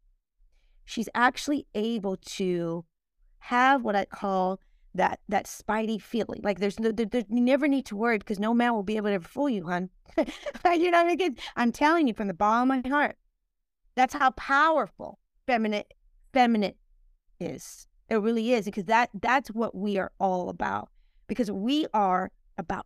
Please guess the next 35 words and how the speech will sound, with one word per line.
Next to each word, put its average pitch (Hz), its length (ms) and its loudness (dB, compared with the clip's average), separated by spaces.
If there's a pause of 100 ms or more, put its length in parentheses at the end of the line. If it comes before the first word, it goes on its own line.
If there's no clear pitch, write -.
receiving 226 840 -4 (680)
intuition. 214 1000 -2 (800)
Women 311 280 2
that 311 100 2
are 262 140 0
in 262 140 2
their 233 120 2
feminine 214 540 0
and 190 80 -2
really 240 220 0
understand 226 640 -2
it. - 80 -2
And 240 120 2
let 262 100 4
me 320 80 4
just 330 160 -2
say 339 100 -2
something. 202 260 -4
There's 247 200 0
nothing 330 340 2
wrong 302 140 4
with 320 80 0
the 247 160 -4
masculine, 208 480 0
because 190 220 -8
me, 311 400 0
hello, 277 280 2
hi, 277 200 2 (520)
uh, 226 380 4
me 233 260 -2
as 269 140 -2
a 247 60 -4
woman, 254 520 -2 (440)
you 254 100 0
know, 233 220 2